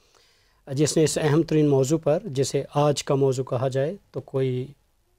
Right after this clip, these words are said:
मुजायका नहीं होगा, प्रोग्राम का इनेकाद किया। अ, कार्बन एमिशन क्या है? अ, सादा तरीन लफ्ज़ों में हम इसे कहते हैं, जब भी हम,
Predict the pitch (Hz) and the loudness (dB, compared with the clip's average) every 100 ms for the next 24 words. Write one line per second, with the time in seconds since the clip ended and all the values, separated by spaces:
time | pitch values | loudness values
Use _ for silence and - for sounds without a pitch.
0 | _ 127 120 139 131 139 127 160 127 113 | _ -4 0 0 0 0 0 0 0 -4
1 | 135 220 - - _ _ _ _ 147 135 | -8 -10 -14 -20 _ _ _ _ 0 2
2 | 135 123 131 117 110 117 107 - 117 113 | 2 2 0 -2 -4 -6 -10 -12 -16 -16
3 | - _ _ _ _ _ _ - - 131 | -18 _ _ _ _ _ _ -18 -16 -6
4 | 160 190 202 226 208 196 - 214 208 202 | 0 2 2 4 4 2 2 2 2 2
5 | 208 - _ _ - 160 208 156 285 _ | 0 -6 _ _ -2 2 2 -2 -8 _
6 | _ _ _ _ _ _ 170 151 170 175 | _ _ _ _ _ _ -8 -2 2 2
7 | 202 196 208 208 202 165 156 156 185 202 | 2 4 4 4 4 2 0 0 2 4
8 | 175 170 165 180 160 147 - 165 151 170 | 4 2 2 0 0 -2 -2 -2 0 0
9 | 180 139 151 135 190 156 143 123 151 | 0 0 -2 2 0 2 0 0 -4